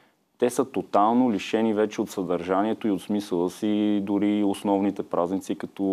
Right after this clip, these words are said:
Рождението и Възкресението Христово.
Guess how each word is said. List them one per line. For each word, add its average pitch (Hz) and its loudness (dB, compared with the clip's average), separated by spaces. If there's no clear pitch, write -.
Рождението 92 -2
и 98 2
Възкресението 87 -6
Христово. - -10